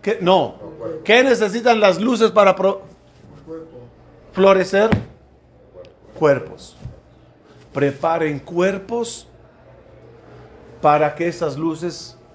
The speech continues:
Speaker 1: recaigan en ellos. Sigan enseñando, sigan trayendo hijos al mundo, sigan sobreviviendo, porque hay muchas luces en el aire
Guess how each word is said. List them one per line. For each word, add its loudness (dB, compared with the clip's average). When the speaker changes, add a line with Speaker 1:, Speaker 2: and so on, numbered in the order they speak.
Speaker 1:
recaigan -2
en -8
ellos. -14
Sigan 0
enseñando, -4
sigan -6
trayendo -2
hijos -6
al 0
mundo, -4
sigan -4
sobreviviendo, 0
porque 0
hay 2
muchas 2
luces -4
en -2
el 0
aire 2